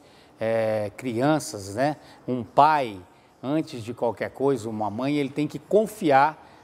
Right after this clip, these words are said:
naquela pessoa que ele vai entregar, é, pra se estabelecer com um tipo de trabalho como esse, em televisão especialmente. Né, hoje o mundo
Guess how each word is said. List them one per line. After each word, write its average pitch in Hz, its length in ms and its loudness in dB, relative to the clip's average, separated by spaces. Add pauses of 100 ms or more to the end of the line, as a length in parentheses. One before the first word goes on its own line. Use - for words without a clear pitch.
naquela 139 360 -2
pessoa 135 480 -4
que 131 100 -8
ele 139 140 -2
vai 135 160 2
entregar, 139 760 0 (320)
é, 123 400 2
pra 131 220 -2
se - 140 -10
estabelecer 135 680 -2
com 151 120 -4
um 139 40 0
tipo 131 220 -8
de 131 100 -10
trabalho 131 440 0
como 139 280 -2
esse, 127 180 -6
em 117 40 -8
televisão 135 640 0 (100)
especialmente. 131 800 -2 (420)
Né, 120 100 0
hoje 131 240 0
o 143 60 0
mundo 151 680 0